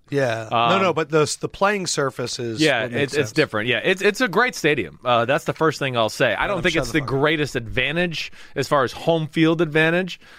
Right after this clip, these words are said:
Speaker 2: Um, but I think the first thing is this, right? This is where I just, let's start off at a base level. Okay, the, the Houston Texans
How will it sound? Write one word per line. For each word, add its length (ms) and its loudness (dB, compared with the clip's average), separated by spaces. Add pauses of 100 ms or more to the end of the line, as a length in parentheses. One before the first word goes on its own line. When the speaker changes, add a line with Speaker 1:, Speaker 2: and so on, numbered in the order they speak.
(160)
Speaker 2:
Um, 440 2 (280)
but 260 0 (200)
I 120 2
think 180 0
the 80 0
first 260 2
thing 160 0
is 240 2
this, 260 0
right? 240 0
This 180 0
is 120 -6
where 140 2
I 80 2
just, 180 -4
let's 160 -2
start 240 2
off 160 2
at 80 -2
a 60 0
base 320 -2
level. 340 -2 (240)
Okay, 400 2 (100)
the, 240 -2
the 140 2
Houston 460 0
Texans 720 -2